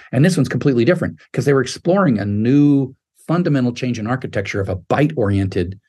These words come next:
architecture rather than a word-oriented architecture. And so the problem that they had to solve at A T and T Bell Labs was, whoa, we just wrote an operating system for this particular P D P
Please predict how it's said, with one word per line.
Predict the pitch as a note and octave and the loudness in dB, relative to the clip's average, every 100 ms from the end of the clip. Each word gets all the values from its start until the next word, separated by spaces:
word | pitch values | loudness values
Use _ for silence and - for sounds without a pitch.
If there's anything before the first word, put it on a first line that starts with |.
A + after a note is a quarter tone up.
| _ _ G#2+ | _ _ -4
architecture | G2 - G#2 - F#2+ | -2 -2 -4 -2 0
rather | G2 G2 F#2+ | 0 2 0
than | F#2+ | 0
a | F#2 | 0
word-oriented | A#2 B2 F#2+ F2+ D#2+ E2 | 2 2 2 -2 -4 -6
architecture. | - - - F2+ D#2 - - | -10 -12 -12 -10 -12 -14 -4
And | B2 | 0
so | A#2+ | 0
the | |
problem | G2+ - F#3+ C#3+ A2 | 0 -2 0 2 2
that | G#2+ | 0
they | G#2+ | 0
had | A2+ G#2 | -2 -2
to | |
solve | - C#3+ C#3 | -2 0 2
at | G2+ | 0
A | G2+ | -2
T | - | -4
and | F#2+ | -6
T | - | -4
Bell | - F2 | -2 0
Labs | G#2 E3 - - | 0 0 0 -4
was, | G#2+ G2 F#2+ - A#2 B2+ - - _ | -2 0 0 -2 -2 -2 -4 -12 _
whoa, | D3 F3+ F2+ - - _ - | 2 4 2 -2 -10 _ 0
we | D#3+ | 2
just | D#3+ G#2+ | 4 2
wrote | - A#2 | 2 2
an | C3 | 2
operating | D#3+ A2 | 0 0
system | G#2 A2 - G2+ | -2 -4 -4 -4
for | G#2+ | -2
this | G#2 C#3+ | 0 0
particular | D#3 B2 - D#3+ - G2 F#2+ - | 0 -4 0 -2 0 0 -2 -2
P | D#3+ | 0
D | B2 A#2 | 2 2
P | - G2+ F#2+ | 0 -2 -2